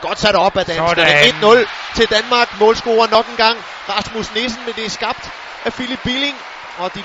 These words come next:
Speaker 1: lange, men raske fjed centralt. Rigtig godt mål.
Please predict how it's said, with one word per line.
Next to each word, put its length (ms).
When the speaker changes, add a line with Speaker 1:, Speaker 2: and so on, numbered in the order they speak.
Speaker 1:
lange, 320
men 100
raske 300
fjed 280
centralt. 760
Rigtig 320
godt 260
mål. 360